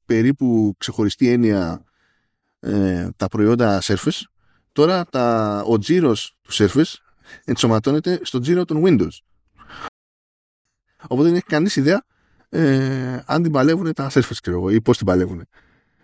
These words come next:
Ε, είναι αυτά τα χαρούμενα τα, α, συγγνώμη, και μέσα σε αυτή την κατηγορία του μόνο personal computing, ε,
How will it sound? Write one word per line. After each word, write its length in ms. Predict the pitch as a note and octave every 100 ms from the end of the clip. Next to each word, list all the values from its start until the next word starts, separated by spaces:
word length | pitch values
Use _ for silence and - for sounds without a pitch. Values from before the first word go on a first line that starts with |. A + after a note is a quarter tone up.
| _
Ε, 1500 | - E3 E3 E3 D#3+ E3 E3 G3 - F#3+ F#3+ - B2 - D#3+
είναι 180 | - D3
αυτά 160 | D3 D3+
τα 180 | C#3
χαρούμενα 420 | B2+ B2 B2 A2 G2
τα, 240 | G2 G#2
α, 220 | C3+ C#3 F2+
συγγνώμη, 420 | - - C#3 C#3 C3+
και 100 | C3+
μέσα 120 | E3
σε 60 |
αυτή 120 | D#3+ F3+
την 80 | E3+
κατηγορία 320 | C3+ B2 C#3+
του 80 | C3
μόνο 140 | C#3
personal 280 | C#3 C#3 C3
computing, 420 | G#2 F#2 G2 A2+ G#3+ - _ _ - _ _ _ _ _ _
ε, 580 | - B2 A#2+ A#2 A#2